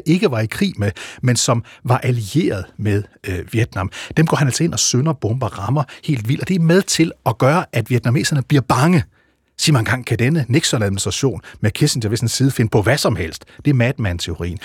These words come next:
Så han går altså ind og, og, og sønderbomber Kambodja. Der er hundrede tusind mennesker,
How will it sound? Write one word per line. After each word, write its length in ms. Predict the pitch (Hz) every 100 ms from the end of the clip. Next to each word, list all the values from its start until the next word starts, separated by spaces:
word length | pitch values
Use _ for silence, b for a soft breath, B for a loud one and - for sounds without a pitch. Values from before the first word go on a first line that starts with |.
| B B -
Så 120 | 139
han 100 | 151
går 100 | 151
altså 160 | 135 -
ind 200 | - 202 -
og, 220 | 117 107 -
og, 160 | -
og 160 | 98 -
sønderbomber 720 | - - 190 214 - 123 143
Kambodja. 440 | - 107 143 156
Der 100 | 113
er 40 | 107
hundrede 260 | 156 165 151
tusind 340 | 156 135 107
mennesker, 320 | 104 143 -